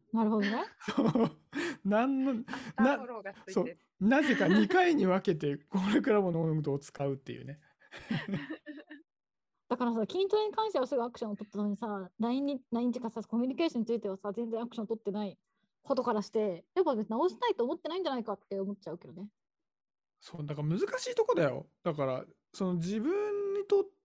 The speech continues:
Speaker 2: て大切なものの一つではある。確かに。コミュニケーションっていうのがね。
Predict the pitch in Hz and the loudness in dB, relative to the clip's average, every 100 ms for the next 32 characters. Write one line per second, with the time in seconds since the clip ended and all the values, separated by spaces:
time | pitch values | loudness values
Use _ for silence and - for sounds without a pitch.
0 | - 170 165 175 143 123 - 254 359 403 | -4 0 2 2 0 -6 -8 -4 -2 0
1 | 392 381 - 359 370 349 349 359 277 165 | -2 -4 -4 -4 -2 -2 0 0 0 -2
2 | - 262 233 175 135 131 - 170 147 - | -2 -4 -2 -2 -2 -2 -2 0 0 -2
3 | _ _ - 147 - 123 - _ - 156 | _ _ -8 -6 -6 -14 -16 _ -6 -2
4 | 160 156 165 139 - - - 123 135 135 | 0 2 0 0 -4 -16 -16 -16 -12 -8
5 | 202 | -8